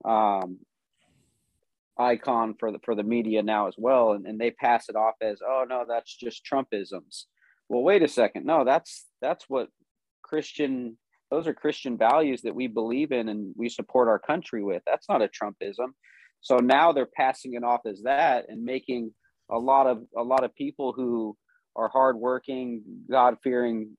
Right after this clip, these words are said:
uh, uh, family people that, that live in the country, now they're, they're making them look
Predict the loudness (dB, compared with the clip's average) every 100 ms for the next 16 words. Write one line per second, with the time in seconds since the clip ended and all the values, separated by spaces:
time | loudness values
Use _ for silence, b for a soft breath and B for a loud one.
0 | -6 -4 -2 -4 -6 _ _ _ _ _
1 | _ _ _ -4 -4 0 0 2 0 -2
2 | -4 -2 0 0 0 -2 -6 -2 -2 -2
3 | -6 -6 -6 -4 -4 0 2 2 0 -2
4 | -2 0 0 -2 -2 -2 -2 -2 -4